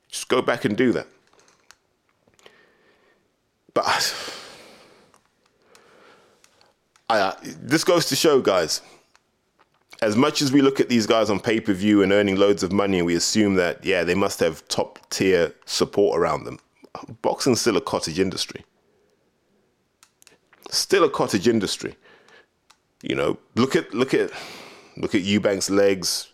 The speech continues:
and, you know, my friend Des was talking about this. Why don't boxers work on their legs more? It's a good question. But you feel if Eubank worked on his legs, he'd never make middleweight again. And he shouldn't be making middleweight. This is the point. I'm sure Liam Smith loved the fact that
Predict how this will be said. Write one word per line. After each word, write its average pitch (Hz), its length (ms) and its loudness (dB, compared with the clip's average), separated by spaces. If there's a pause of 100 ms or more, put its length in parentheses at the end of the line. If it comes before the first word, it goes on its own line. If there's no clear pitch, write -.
and, 87 340 -4
you 87 60 -2
know, 82 140 -2
my - 60 -8
friend 90 360 -2
Des 95 120 2
was 82 200 -2
talking 87 340 0
about 78 240 -2
this. 87 200 0 (360)
Why 92 180 0
don't 92 180 2
boxers 95 340 0
work 90 260 2
on 87 80 0
their 87 100 2
legs 92 300 0
more? 67 260 -6
It's - 100 -10
a 85 40 -6
good - 200 -4
question. - 420 -6 (840)
But 92 120 0
you 92 80 -2
feel 120 240 0
if 90 80 0
Eubank 101 360 2
worked 101 260 2
on 90 80 2
his 85 140 -2
legs, 95 280 0
he'd 85 140 -4
never 92 220 0
make 87 340 -2 (380)
middleweight 85 400 0
again. - 340 -4
And 90 160 -8
he 214 120 -2
shouldn't - 340 2
be 107 80 -2
making 87 320 -4
middleweight. 69 460 -6
This - 180 -14
is - 100 -10
the - 80 -12
point. 120 320 0 (1600)
I'm 101 100 0
sure 160 240 4
Liam 131 240 6
Smith 123 260 0
loved 113 440 4
the 101 80 2
fact - 320 -6
that 82 280 0